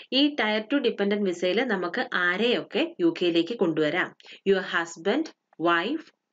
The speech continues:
or partner. Then your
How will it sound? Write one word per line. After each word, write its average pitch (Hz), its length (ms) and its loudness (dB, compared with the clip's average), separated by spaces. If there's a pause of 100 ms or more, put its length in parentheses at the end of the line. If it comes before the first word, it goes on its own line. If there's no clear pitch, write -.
(120)
or 165 180 2 (160)
partner. 156 460 -4 (1000)
Then 185 240 -2 (320)
your 202 140 2